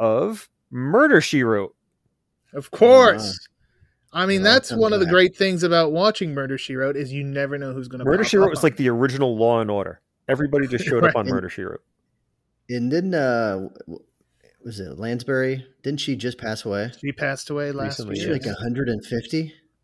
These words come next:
Speaker 2: No, I don't think she was that old, but she was, uh, she was up there.
Speaker 3: Wow,
Speaker 2: She,
Speaker 3: good for her.
Speaker 2: she, uh, you know, if you haven't watched The Glass Onion,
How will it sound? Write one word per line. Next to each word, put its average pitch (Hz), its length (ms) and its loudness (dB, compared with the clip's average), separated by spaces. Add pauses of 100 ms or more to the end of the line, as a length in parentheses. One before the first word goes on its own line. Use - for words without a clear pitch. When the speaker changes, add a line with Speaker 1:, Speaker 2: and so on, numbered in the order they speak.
(200)
Speaker 2:
No, 135 180 -10
I 135 140 -10
don't 143 240 -12
think 143 160 -14
she - 100 -14
was 113 140 -14
that 147 240 -4
old, 120 180 -14
but 135 120 -16
she 175 140 -12
was, 170 300 -10
uh, 185 460 -10
she - 240 -20
was 269 140 -10
up 131 180 -6
there. 131 280 -12 (720)
Speaker 3:
Wow, 113 240 -8
Speaker 2:
She, 240 60 -4
Speaker 3:
good 269 280 -2
for - 60 -6
her. 196 180 -2
Speaker 2:
she, 262 460 -4
uh, 151 520 2 (1200)
you 175 160 -6
know, 151 100 -12 (200)
if 170 200 -8
you 180 120 -4
haven't 185 320 0
watched 156 320 -6
The 131 60 -12
Glass 135 380 -8
Onion, 127 400 -14